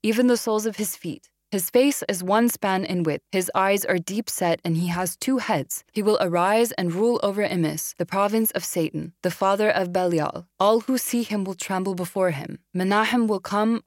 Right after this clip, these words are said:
up from the Wadi Shittim and breathe in the face of Armulus and thereby slay him, just as it is written, "He will slay the wicked one with the breath of his mouth." Israel will take possession of the kingdom. The holy ones of the Most High will receive sovereign power.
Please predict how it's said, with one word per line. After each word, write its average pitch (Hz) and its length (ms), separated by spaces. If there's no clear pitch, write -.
up 190 240
from 190 180
the 185 80
Wadi 185 280
Shittim 170 560
and 165 160
breathe 208 340
in 214 120
the 220 60
face 165 360
of 175 180
Armulus 180 500
and 185 160
thereby 202 300
slay 202 380
him, 147 340
just 240 260
as 208 140
it 220 100
is 190 140
written, 165 400
"He 220 140
will 214 100
slay 226 320
the 247 140
wicked 208 280
one 151 280
with 160 140
the 170 160
breath 180 260
of 165 100
his 175 140
mouth." 160 320
Israel 208 440
will 175 140
take 220 260
possession 202 480
of 170 200
the 180 80
kingdom. 165 580
The 180 80
holy 240 320
ones 202 340
of 175 140
the 180 80
Most 185 380
High 175 260
will 170 180
receive 175 420
sovereign 214 460
power. 175 480